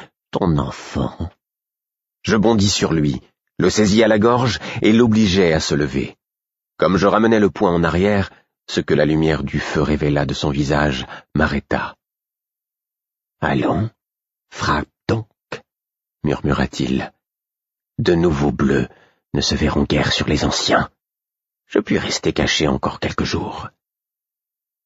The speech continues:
Je le lâchai brusquement. Étrange comme l'acte que je m'apprêtais à commettre me paraissait soudain monstrueux commis par un autre. À peine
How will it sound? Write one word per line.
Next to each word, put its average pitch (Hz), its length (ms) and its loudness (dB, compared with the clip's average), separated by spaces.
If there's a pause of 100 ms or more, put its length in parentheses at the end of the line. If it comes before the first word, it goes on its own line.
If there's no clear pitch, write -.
(160)
Je 87 100 -2
le 78 120 4
lâchai - 280 0
brusquement. - 640 -4 (1400)
Étrange 104 560 2
comme 85 280 2
l'acte 95 380 -2 (300)
que 92 100 0
je - 80 0
m'apprêtais 82 460 0
à 71 100 0
commettre 71 440 0
me 69 100 0
paraissait 73 380 -2
soudain 69 360 -2
monstrueux 67 540 -2
commis 71 320 0
par 67 200 -2
un 64 120 0
autre. - 440 -4 (1000)
À 82 100 0
peine 110 300 4